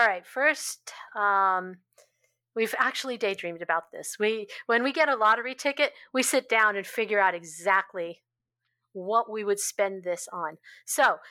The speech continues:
by definition, enough money that I don't need to work means that we have paid off our house and, um, done all the improvements that we need to it, which means hurricane shutters <laughs> 'cause we live in Florida.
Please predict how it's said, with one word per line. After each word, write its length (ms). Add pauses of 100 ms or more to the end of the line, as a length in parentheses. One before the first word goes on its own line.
(140)
by 180
definition, 640
enough 380
money 260
that 120
I 100
don't 160
need 220
to 60
work 360
means 420
that 180
we 100
have 140
paid 200
off 180
our 120
house 480 (260)
and, 800 (100)
um, 600 (400)
done 200
all 200
the 100
improvements 400
that 140
we 100
need 240
to 160
it, 180 (100)
which 200
means 200
hurricane 460
shutters 580 (180)
<laughs> 200
'cause 720
we 100
live 160
in 100
Florida. 440